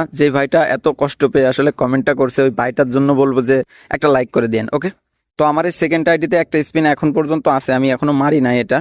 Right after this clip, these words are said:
কারণ আমি এটা, আহ, মনে মনে ভেবে রাখছিলাম যে যখন ভিডিও তৈরি করব তখন আসলে আপনাদের সামনে এটা মারবো। তো এটার আসলে কোনো ট্রিক্স ফ্রিক্স আমি বিশ্বাস করি না, আমি তো আগে থেকেই বলছি। তো তারপরে আমি একটা ট্রিক্স অ্যাপ্লাই করে দেখি,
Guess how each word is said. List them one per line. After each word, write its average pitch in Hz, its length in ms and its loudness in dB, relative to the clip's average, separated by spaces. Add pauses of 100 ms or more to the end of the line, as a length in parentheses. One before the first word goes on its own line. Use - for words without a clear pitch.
কারণ 135 200 -2
আমি 135 180 0
এটা, 147 180 0
আহ, 127 420 -4
মনে 135 200 2
মনে 143 200 2
ভেবে 151 180 2
রাখছিলাম 143 380 -2
যে 135 100 0
যখন 131 240 0
ভিডিও 135 280 0
তৈরি 135 240 0
করব 120 260 -2
তখন 127 300 -2 (100)
আসলে 135 300 -2 (300)
আপনাদের 131 320 -2
সামনে 139 240 -2
এটা 127 120 0
মারবো। 123 280 -2 (400)
তো 190 80 0
এটার 190 240 2
আসলে 185 240 2
কোনো 185 160 -2 (500)
ট্রিক্স 170 260 2
ফ্রিক্স 180 240 0
আমি 160 160 0
বিশ্বাস 147 320 -4
করি 143 160 2
না, 131 80 0
আমি 131 120 -2
তো 135 80 -4
আগে 131 160 -2
থেকেই 135 340 -2
বলছি। 123 220 -4 (500)
তো - 80 0
তারপরে 180 340 -2
আমি 175 140 0
একটা 160 260 -4
ট্রিক্স 156 280 -6
অ্যাপ্লাই 151 360 0
করে 147 200 2
দেখি, 127 280 -4